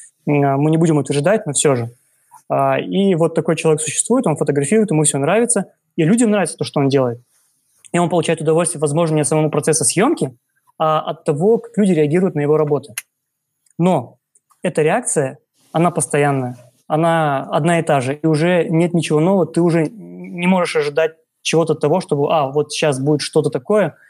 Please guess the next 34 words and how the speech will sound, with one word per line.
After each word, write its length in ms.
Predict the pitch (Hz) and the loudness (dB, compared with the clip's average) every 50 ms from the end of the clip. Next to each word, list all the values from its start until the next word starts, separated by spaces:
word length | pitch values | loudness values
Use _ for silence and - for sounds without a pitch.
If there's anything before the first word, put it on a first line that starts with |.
| _ _ _ | _ _ _
чему 220 | - - 170 170 | -2 0 2 4
я 80 | 165 160 | 4 2
удивлюсь, 520 | 156 143 156 156 170 214 220 - - - | 2 2 2 2 2 2 2 0 -2 -4
и 120 | - 175 156 | -2 0 0
от 100 | 151 - | 0 0
чего 180 | - 165 160 156 - _ - | 0 -2 -2 -2 -6 _ -6
по-, 200 | - 160 151 139 | 0 0 0 0
получу 360 | 143 - 143 139 135 - 156 | 2 0 -2 0 0 0 0
удовольствие. 380 | 143 139 135 131 120 - 135 143 | 2 2 2 0 -2 0 0 0
Нет, 160 | 147 131 - - _ _ _ _ - | 0 0 -2 -8 _ _ _ _ -4
это, 140 | 170 151 190 | -2 -2 0
это 240 | - 220 208 202 233 | 0 0 0 2 2
уже 140 | 190 175 165 | 2 2 0
становится 400 | - 165 165 170 175 165 - 151 | 0 0 0 0 0 0 0 0
обыденностью. 500 | 139 160 135 131 123 120 - - - - _ _ - - - - _ - | 0 0 0 0 -2 -2 -4 -6 -10 -16 _ _ -20 -20 -20 -20 _ -4
Вот 160 | 151 147 147 | -2 -2 0
поэтому, 280 | 208 233 240 233 190 170 | 0 0 0 0 0 0
возможно, 560 | 170 165 175 202 214 196 170 165 151 127 - _ _ _ _ _ - | 0 0 2 2 2 2 0 -2 -2 -4 -8 _ _ _ _ _ -4
вообще, 380 | 175 147 175 170 - - 196 160 | -2 0 0 0 -2 -2 0 0
э, 120 | 139 135 226 233 | 0 -2 -4 -6
вот 480 | 165 139 139 139 - 170 143 151 147 - - | -4 -2 0 0 0 0 0 -2 -2 -4 -6
у-, 280 | - - 247 247 294 208 | -8 -6 -4 -2 0 0
уйти 220 | 202 - - 180 147 | 2 2 2 0 0
от 120 | 135 - | 0 -2
фотографии, 640 | - 151 - 180 226 294 349 339 - 170 139 131 135 - _ _ _ _ _ _ _ _ - | -4 -4 -2 0 0 0 -2 -2 -2 -4 -4 -6 -8 -14 _ _ _ _ _ _ _ _ -4
э, 100 | 151 147 | -4 -2
повышивать 420 | - - 165 190 180 - 214 208 - | 0 0 0 0 0 0 0 0 0
крестиком 400 | 240 277 269 - 202 - 160 151 | 0 0 0 -2 -2 -2 -2 -2
и 120 | - 220 | 0 0
потом 260 | 196 202 196 196 175 165 | 0 0 0 0 0 2
вернуться 400 | 175 165 185 202 190 - - 151 | 2 2 2 2 2 0 -2 -2
с 80 | - | 0
новыми 220 | 170 165 160 151 143 | 0 2 2 2 2
силами. 420 | - - 143 135 127 123 123 123 | 2 0 0 0 0 -2 -4 -8